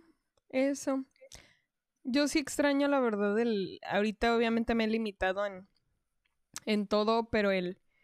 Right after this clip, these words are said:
el ir con mi psicóloga también extraño mucho verla en persona y hablar con ella.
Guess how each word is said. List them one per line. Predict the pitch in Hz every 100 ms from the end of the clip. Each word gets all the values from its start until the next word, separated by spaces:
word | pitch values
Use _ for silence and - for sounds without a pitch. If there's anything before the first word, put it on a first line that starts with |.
| _ _ _ -
el | 202 208
ir | 208 214 208
con | 233 233
mi | 233 220 202 190 180
psicóloga | - 220 - 202 202 214 220 214 202
también | 196 180 175 175 175
extraño | - - 175 175
mucho | 180 175 - 180
verla | 185 185 185 185 170
en | 190 220
persona | - 208 - 202 180 -
y | -
hablar | 190 185 180 -
con | - 185
ella. | 185 175 165